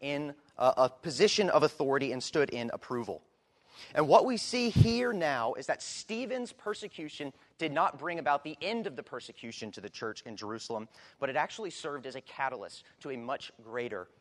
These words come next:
persecution. Luke tells us later on in verse one, "There arose on that day a great persecution against the church in Jerusalem."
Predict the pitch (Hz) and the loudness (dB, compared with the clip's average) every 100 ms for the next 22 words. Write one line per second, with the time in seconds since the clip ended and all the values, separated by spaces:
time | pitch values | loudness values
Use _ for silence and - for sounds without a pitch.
0 | _ - 117 113 - 113 - 87 - _ | _ -10 -8 -8 -8 -6 -6 -8 -12 _
1 | _ _ - - - - 143 185 - 185 | _ _ -20 -20 -18 0 4 4 6 10
2 | 185 165 165 - - - - 131 151 160 | 10 10 6 4 -8 -20 -4 6 6 8
3 | 147 147 147 117 131 131 131 160 151 101 | 10 10 6 4 2 2 2 4 4 2
4 | - _ - - 160 175 139 180 196 196 | -8 _ -8 6 10 10 12 12 12 10
5 | - 165 175 147 104 135 160 175 135 123 | 10 12 12 10 6 10 10 8 -2 2
6 | 143 131 92 - _ - 139 104 135 127 | 4 4 2 -8 _ -2 -2 -2 -4 4
7 | 175 151 - - 147 - 135 151 147 - | 4 4 -4 -4 -4 -2 -8 -6 -6 -6
8 | 110 107 127 120 120 - 113 - 113 - | -8 -8 -8 -6 -6 -8 -10 -6 -6 -8
9 | 107 113 101 110 - 98 92 | -10 -10 -8 -8 -8 -8 -10